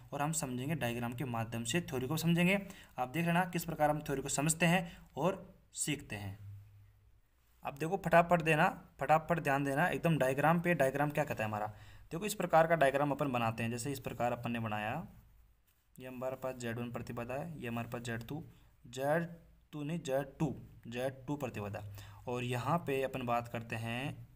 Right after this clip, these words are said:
एक इम्पीडेंस और जोड़ी हुई है, इसके बारे में अपन बात करेंगे अभी। बस थोड़ा सा धैर्य आप रखो। तो ये हमारा दूसरा टर्मिनल, ए टर्मिनल, बी टर्मिनल, ये कैसा हो गया हमारा?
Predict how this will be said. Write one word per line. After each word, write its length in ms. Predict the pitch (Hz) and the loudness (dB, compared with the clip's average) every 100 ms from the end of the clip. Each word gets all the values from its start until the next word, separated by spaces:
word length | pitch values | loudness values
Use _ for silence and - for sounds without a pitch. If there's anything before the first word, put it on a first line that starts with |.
| - | -10
एक 340 | 143 175 175 - | -2 -2 -4 -10
इम्पीडेंस 540 | 135 127 135 131 139 - | -10 -4 -2 -2 -4 -6
और 140 | 123 127 | -6 -4
जोड़ी 240 | 127 123 | -4 -2
हुई 180 | 117 113 | -2 -4
है, 80 | 139 | -4
इसके 260 | - - | -4 -4
बारे 200 | 123 113 | -2 -2
में 80 | 113 | -2
अपन 180 | 113 131 | -6 -6
बात 220 | 110 - | -8 -8
करेंगे 340 | - 170 127 104 | -2 0 0 -2
अभी। 200 | 113 - - - - _ _ _ - | -6 -8 -12 -20 -20 _ _ _ -14
बस 220 | 170 170 - _ | -10 -12 -14 _
थोड़ा 560 | - 165 180 190 185 156 | -18 -12 -8 -6 -4 -2
सा 120 | 151 | -4
धैर्य 360 | 131 117 113 117 | -6 -4 -4 -4
आप 120 | 120 110 | -4 -6
रखो। 600 | 107 110 117 127 135 151 151 - | -6 -6 -6 -4 -4 -6 -10 -14
तो 140 | - - - - _ _ _ _ - | -16 -16 -20 -20 _ _ _ _ -16
ये 120 | 127 | -8
हमारा 280 | 151 131 127 123 - | -6 -4 -6 -8 -14
दूसरा 420 | 123 120 113 131 170 - - _ _ _ _ _ _ - _ _ _ - | -8 -4 -2 0 0 -4 -20 _ _ _ _ _ _ -20 _ _ _ -14
टर्मिनल, 380 | 117 107 101 104 104 | -10 -8 -8 -8 -6
ए 160 | 143 | -6
टर्मिनल, 480 | 151 151 151 151 170 120 120 | -4 -4 -2 0 -2 -4 -6
बी 140 | 120 | -4
टर्मिनल, 460 | 117 110 107 101 104 | -2 -4 -4 -6 -6
ये 160 | 113 160 | -4 0
कैसा 260 | 165 165 | 0 2
हो 80 | 156 | 2
गया 120 | 147 | 2
हमारा? 320 | 151 147 160 | 2 2 0